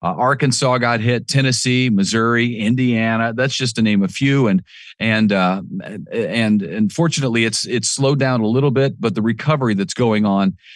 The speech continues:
in some of those states continues. And now Convoy of Hope is kinda working long-term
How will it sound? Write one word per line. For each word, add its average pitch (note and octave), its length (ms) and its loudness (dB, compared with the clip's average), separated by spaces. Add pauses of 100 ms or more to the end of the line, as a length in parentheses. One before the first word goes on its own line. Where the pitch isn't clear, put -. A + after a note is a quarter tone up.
(100)
in G#2+ 120 2
some E3 220 0
of D#3 60 2
those G2+ 200 0
states G2 300 -2
continues. G2+ 840 2
And G#2+ 140 2
now B2 140 2
Convoy G2+ 420 0
of F2 80 -6
Hope G#2 180 -4
is F#2 80 -10
kinda A2+ 180 -2
working G2+ 320 0
long-term G#2 960 2